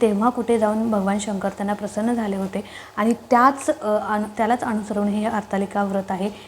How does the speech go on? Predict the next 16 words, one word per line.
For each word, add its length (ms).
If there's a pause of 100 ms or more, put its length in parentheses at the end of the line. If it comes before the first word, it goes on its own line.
(160)
हे 60
हरतालिका 560
व्रत 380
जे 60
आहे 260 (360)
ते 60
पूर्वापार 960
अगदी 220
देवी 280
देवतांपासून 760
चालत 380
आलेलं 240
व्रत 260
आहे 160 (380)
आणि, 380
अ, 140